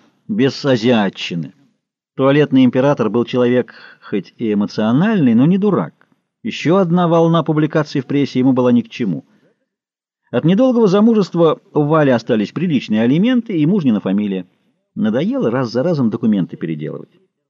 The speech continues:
В общей сложности Фандорин прожил без секретарши неполный месяц, а потом все вернулось на круги своя.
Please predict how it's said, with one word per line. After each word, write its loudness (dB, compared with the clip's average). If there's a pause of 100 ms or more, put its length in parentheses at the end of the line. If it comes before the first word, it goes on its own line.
(400)
В -6
общей 0
сложности -2
Фандорин 0
прожил -2
без -6
секретарши -6
неполный -2
месяц, -2 (1000)
а -4
потом 0
все 2
вернулось 0
на 0
круги -6
своя. -10